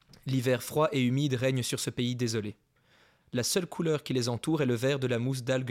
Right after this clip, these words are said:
livides à la surface sombre et grasse des lugubres eaux.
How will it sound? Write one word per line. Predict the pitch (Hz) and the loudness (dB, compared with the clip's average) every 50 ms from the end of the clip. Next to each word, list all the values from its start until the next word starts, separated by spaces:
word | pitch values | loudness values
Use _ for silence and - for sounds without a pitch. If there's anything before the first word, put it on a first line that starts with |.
| 117 | 0
livides | 117 123 123 117 127 135 127 | 0 0 -2 -2 -2 -2 0
à | 120 | 0
la | 113 113 | -2 -2
surface | - - 127 - - 143 135 127 - | -2 -4 -6 -4 -4 -4 -2 -2 -4
sombre | - - 131 131 147 143 127 110 - - - - - - _ - | -4 -2 -2 -2 -2 -2 -2 -4 -6 -8 -20 -20 -20 -16 _ -8
et | 123 113 | -6 -2
grasse | 123 110 113 127 131 - - 123 | -2 -2 0 0 -2 -2 -2 -2
des | 120 110 | -2 -2
lugubres | 113 117 117 123 127 120 117 107 110 101 107 | -2 0 0 0 0 0 0 -2 -4 -4 -4
eaux. | 107 - | -8 -8